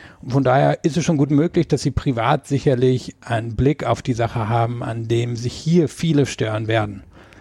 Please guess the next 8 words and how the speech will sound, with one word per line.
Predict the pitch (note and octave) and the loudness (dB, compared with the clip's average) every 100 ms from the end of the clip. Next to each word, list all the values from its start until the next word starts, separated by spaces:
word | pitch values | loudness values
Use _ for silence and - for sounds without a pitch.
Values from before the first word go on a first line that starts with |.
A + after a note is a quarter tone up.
| - - - | -20 -20 -6
Und | B2+ - | -4 0
trotzdem | B2 - C#3 C3+ | 0 2 0 0
ist | B2+ | 0
es | B2+ C#3+ | 2 2
wahrscheinlich | A#2+ C3 B2+ G#2 | 2 2 2 2
wichtig, | D3 - G3 G#3+ - - | 0 0 0 0 -2 -10
dass, | A2+ A2+ - - - | -2 -2 -4 -10 -4
ähm, | A#2 A2+ A2+ | -2 -2 -4